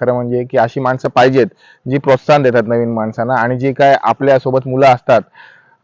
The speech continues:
जी दुर्गा ग्रुपला संलग्न माणसं आहेत, जी यथा कदाचित म-, मुंगी-, अ, मुंगीच्या रूपाने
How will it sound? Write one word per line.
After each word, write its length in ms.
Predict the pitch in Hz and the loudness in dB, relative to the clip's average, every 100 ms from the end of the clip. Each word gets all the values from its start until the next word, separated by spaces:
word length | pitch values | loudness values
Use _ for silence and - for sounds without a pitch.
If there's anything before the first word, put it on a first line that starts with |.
| 120 | -10
जी 160 | 117 131 | -4 -2
दुर्गा 320 | 127 127 139 | 0 2 2
ग्रुपला 340 | 131 135 139 | 2 0 0
संलग्न 420 | 135 127 127 135 139 | 0 0 0 0 0
माणसं 400 | 131 117 120 131 | -2 -2 0 2
आहेत, 160 | 123 | 2
जी 200 | 107 123 | 2 0
यथा 280 | 127 - 135 | 0 2 -2
कदाचित 400 | 131 120 127 135 120 | -2 -2 -2 -4 -6
म-, 220 | 123 120 | -4 -4
मुंगी-, 380 | 120 127 135 131 | -4 -4 0 4
अ, 240 | 127 123 | 4 4
मुंगीच्या 440 | 120 127 139 147 147 | 0 -2 -2 0 2
रूपाने 420 | 139 151 147 | 2 2 2